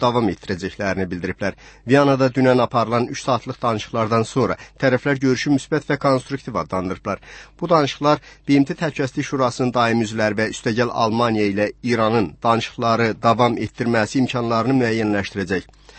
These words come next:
Həmin altı ölkə İranın uran zənginləşdirməni dayandırmasını tələb edirlər. İran bu barədə Təhlükəsizlik Şurasının qərarını ləğv, rədd eləmişdi.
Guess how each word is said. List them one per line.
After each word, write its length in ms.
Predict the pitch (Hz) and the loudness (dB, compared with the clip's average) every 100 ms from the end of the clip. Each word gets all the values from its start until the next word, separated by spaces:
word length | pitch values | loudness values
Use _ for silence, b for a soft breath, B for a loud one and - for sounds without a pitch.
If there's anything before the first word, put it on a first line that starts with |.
| B B B B B B B | B B B B B B B
Həmin 300 | 139 156 156 | 4 6 4
altı 300 | 139 120 139 | 0 0 0
ölkə 220 | 120 165 156 | 0 0 0
İranın 380 | 123 123 123 147 147 | 2 4 4 2 2
uran 160 | 131 127 | 2 4
zənginləşdirməni 800 | 131 123 123 117 - 123 120 139 | 4 4 4 2 0 -2 0 2
dayandırmasını 720 | 135 127 120 120 117 - 139 - | 2 2 0 0 0 0 -2 -2
tələb 320 | 95 95 92 | -2 -2 -2
edirlər. 340 | 87 101 139 151 131 | -4 0 0 0 0
İran 300 | 131 143 135 | 4 4 2
bu 80 | 127 | 0
barədə 240 | 117 143 - | 0 0 0
Təhlükəsizlik 540 | 127 - 113 - 139 | -2 -2 -4 -4 -6
Şurasının 560 | - 131 113 - 123 127 - - | -4 -2 -2 0 -2 -2 -6 -4
qərarını 640 | 120 113 110 104 123 139 - _ | -2 0 0 0 2 2 0 _
ləğv, 360 | 117 113 95 98 113 117 110 | -4 -2 -2 -6 -8 -4 -4
rədd 240 | 90 95 | -4 -6
eləmişdi. 520 | 90 87 98 - 85 | -4 -6 -6 -6 -6